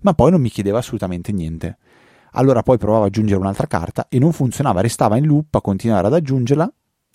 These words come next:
e se u-, uscivo e rientravo nel menu mi faceva nuovamente aggiungere le carte ma restava sempre in loop.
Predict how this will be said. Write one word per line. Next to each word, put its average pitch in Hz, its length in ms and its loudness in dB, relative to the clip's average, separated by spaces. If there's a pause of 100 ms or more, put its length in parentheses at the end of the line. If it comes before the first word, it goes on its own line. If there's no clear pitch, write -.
(120)
e - 80 -6
se - 140 2
u-, 117 120 2 (180)
uscivo 117 340 4
e - 20 4
rientravo 104 320 0
nel 104 100 0
menu 143 300 2 (480)
mi 123 220 0
faceva 117 360 0
nuovamente 101 460 0
aggiungere 104 380 0
le 151 80 0
carte 92 320 -4
ma 110 100 -2
restava 87 320 -4
sempre 90 460 -8
in 92 100 -8
loop. - 320 -14